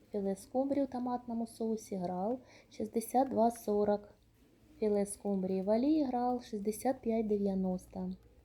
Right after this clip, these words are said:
Шпроти в олії Делюкс ризькі шістдесят шість дев'яносто, сто дев'яносто грам.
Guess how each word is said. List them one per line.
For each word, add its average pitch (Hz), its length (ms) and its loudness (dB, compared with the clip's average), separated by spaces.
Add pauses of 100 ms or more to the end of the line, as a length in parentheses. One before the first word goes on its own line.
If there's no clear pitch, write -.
(1300)
Шпроти 202 520 2
в 185 60 -2
олії 190 300 0
Делюкс 202 640 0
ризькі 254 600 -4 (680)
шістдесят 220 680 0
шість 240 340 -2
дев'яносто, 202 720 0
сто 240 240 -2
дев'яносто 202 600 0
грам. 190 440 -6